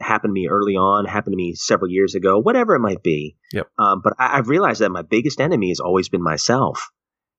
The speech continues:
Speaker 1: And I don't know where it came from, but the bottom line is this: you know, I'm happy now. <laughs> You
Speaker 2: Yeah,
Speaker 1: know?
Speaker 2: absolutely.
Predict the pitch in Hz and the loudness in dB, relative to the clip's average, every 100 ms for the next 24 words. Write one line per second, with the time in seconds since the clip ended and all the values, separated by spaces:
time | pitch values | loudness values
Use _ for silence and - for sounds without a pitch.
0 | - 87 82 82 80 - 95 - 92 90 | -4 -2 -2 -2 -2 0 0 4 2 2
1 | 82 82 90 - 104 107 135 135 139 - | 2 4 2 4 2 4 2 2 0 -10
2 | _ _ 104 135 120 - - 107 101 120 | _ _ -4 0 0 -4 -4 0 2 2
3 | 123 117 117 104 135 113 - - 87 85 | 2 0 -2 -2 -2 -2 -6 -8 -4 0
4 | 95 113 - _ _ - 95 117 123 131 | 0 0 -6 _ _ -4 -2 0 0 0
5 | 123 135 110 _ 160 - 226 - - 170 | 0 -2 -6 _ -4 -2 -2 2 2 2
6 | - - 139 139 | 0 0 0 2